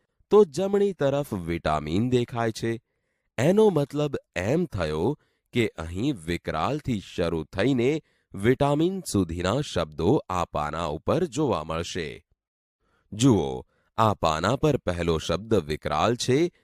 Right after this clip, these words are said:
તો બીજો શબ્દ વિટામિન છે. બાળ દોસ્તો, આટલું શીખ્યા પછી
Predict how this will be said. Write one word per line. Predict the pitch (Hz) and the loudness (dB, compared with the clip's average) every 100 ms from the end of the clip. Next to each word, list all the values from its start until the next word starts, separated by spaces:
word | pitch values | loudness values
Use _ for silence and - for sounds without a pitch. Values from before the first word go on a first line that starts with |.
| _ - | _ 0
તો | 160 | 2
બીજો | 117 107 170 185 180 | 4 2 4 6 4
શબ્દ | - 95 85 101 | 2 -4 0 0
વિટામિન | 139 113 101 80 78 78 78 | 2 0 0 -4 -4 -6 -6
છે. | - 69 50 _ _ _ _ - | -6 -6 -8 _ _ _ _ -6
બાળ | 82 76 73 | -2 0 -2
દોસ્તો, | 73 82 - 110 151 - _ _ _ - | -2 -4 2 6 6 2 _ _ _ -4
આટલું | 107 135 127 101 | -2 2 2 2
શીખ્યા | - 82 - 73 | -2 -10 -6 -4
પછી | 73 73 - 117 | -4 -8 -6 -6